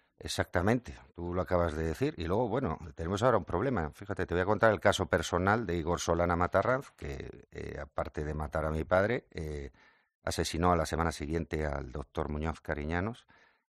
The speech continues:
en Sevilla, el dieciséis de octubre del año dos mil, y, bueno, ha pedido, eh, llevando veintiún años, veintidós años en la cárcel, em, ha pedido ya salir a la calle, ha pedido el brazalete,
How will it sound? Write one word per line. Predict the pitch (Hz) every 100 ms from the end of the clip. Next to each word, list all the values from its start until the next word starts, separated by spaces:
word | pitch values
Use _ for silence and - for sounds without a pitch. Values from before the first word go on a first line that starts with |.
| _
en | 80
Sevilla, | 78 78 92 95 110 147 - _ _ _
el | 82
dieciséis | 78 78 78 80
de | 73
octubre | - 123 131
del | 110 80
año | 80 78
dos | 73
mil, | 82 98 - _
y, | 90 80 73 69 67 67 80
bueno, | 90 143
ha | - 82
pedido, | - 85 90 98 98 87 80
eh, | - 80 76 78 78
llevando | - 90 98 92
veintiún | 87 85 76 80 78 78 82 95
años, | 107 104 92
veintidós | 87 78 101 120 117
años | 110 92
en | 95
la | 92
cárcel, | 87 98 - 120 - -
em, | 85 80 80 78 76 73 76
ha | -
pedido | - 101 98
ya | 98 110 139 -
salir | - 85 87
a | 90
la | 90 87 85 87
calle, | 117 143 165
ha |
pedido | - 90 90
el | 87
brazalete, | 80 82 - 92 113 175